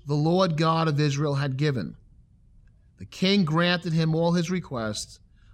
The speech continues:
according to the hand of the Lord his God upon him. And we're gonna see there's a connection between the scribes and the teachers. And we studied that a little bit, if you remember back, when we looked at the Pharisees.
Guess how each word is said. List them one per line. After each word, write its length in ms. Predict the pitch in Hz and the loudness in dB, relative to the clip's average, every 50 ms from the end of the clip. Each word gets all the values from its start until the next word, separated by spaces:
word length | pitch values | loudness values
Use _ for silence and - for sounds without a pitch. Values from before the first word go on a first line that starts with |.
| - - | -20 -20
according 500 | - - - - 151 160 165 160 165 151 | -18 -12 -6 -2 0 2 2 2 0 0
to 100 | - 156 | -2 -2
the 80 | 156 143 | -2 -2
hand 260 | 135 147 147 147 147 | 0 0 0 0 -2
of 80 | 147 | -2
the 80 | 143 143 | -2 -4
Lord 460 | 127 123 123 117 117 117 117 113 110 - _ _ _ - - - _ | -4 -4 -4 -4 -4 -4 -4 -6 -8 -14 _ _ _ -20 -20 -20 _
his 240 | - 127 135 117 113 | -8 -6 -6 -4 -4
God 280 | 131 139 123 123 120 117 | -4 -4 -2 -4 -4 -6
upon 420 | 104 - - 143 139 131 127 110 | -8 -10 -10 -10 -8 -8 -8 -8
him. 200 | 107 82 69 62 - - - - _ - - - - | -10 -12 -14 -18 -20 -20 -20 -20 _ -20 -20 -20 -16
And 80 | - 113 | -12 -6
we're 60 | 131 | -2
gonna 160 | 196 226 214 | -2 0 0
see 340 | 220 - - 208 214 214 208 | -2 -2 -2 0 0 0 2
there's 240 | 180 185 175 151 156 | 0 0 0 -2 -4
a 40 | 143 | -6
connection 640 | - - 165 170 180 190 202 196 - - 180 165 | -6 -4 -2 0 0 0 0 -2 -2 -4 -4 -4
between 680 | 156 151 147 - - 170 170 165 165 165 165 160 151 147 - - - - - _ - | -4 -4 -6 -8 -8 -6 -4 -4 -2 -2 -2 -4 -4 -6 -10 -16 -20 -20 -20 _ -8
the 80 | 139 | -4
scribes 1080 | - - - - - 165 175 180 180 180 180 180 180 180 180 170 165 165 - - - - - - - - - - - - - - | -4 -2 -4 -4 -2 0 0 2 2 2 2 2 0 0 0 -2 -4 -6 -8 -10 -12 -14 -18 -20 -20 -20 -20 -20 -20 -20 -10 -4
and 320 | 165 170 170 170 170 170 | 0 0 2 2 2 0
the 80 | 165 147 | -2 -2
teachers. 800 | - - 190 185 175 151 - - 104 78 80 - - - - - - - _ _ - - _ _ _ _ _ _ | -2 0 0 2 2 0 -2 -4 -4 -6 -8 -10 -10 -12 -12 -12 -16 -20 _ _ -20 -20 _ _ _ _ _ _
And 220 | - - 127 139 139 | -10 -6 -4 -2 -2
we 80 | 143 | -2
studied 300 | 127 - - 202 202 202 | -2 0 0 0 2 2
that 100 | 190 180 | 2 0
a 40 | 160 | 0
little 220 | 156 180 185 190 175 | 0 0 0 0 0
bit, 160 | 147 143 139 | 0 0 -2
if 120 | 135 - | -2 -4
you 80 | 147 139 | -6 -4
remember 260 | 143 151 156 151 143 | -4 -2 -2 -4 -4
back, 460 | 131 151 156 160 156 147 143 - - | -4 -4 -2 -2 0 -2 -2 -4 -6
when 80 | 135 135 | -6 -4
we 100 | 135 135 | -4 -4
looked 180 | 151 143 - | -4 -6 -8
at 60 | - 131 | -10 -14
the 80 | 123 | -14
Pharisees. 920 | - - 143 135 139 147 151 139 - 170 160 151 151 160 147 131 - - | -10 -6 -4 -2 -2 -2 -2 -2 -4 -2 -2 -4 -4 -4 -6 -8 -10 -12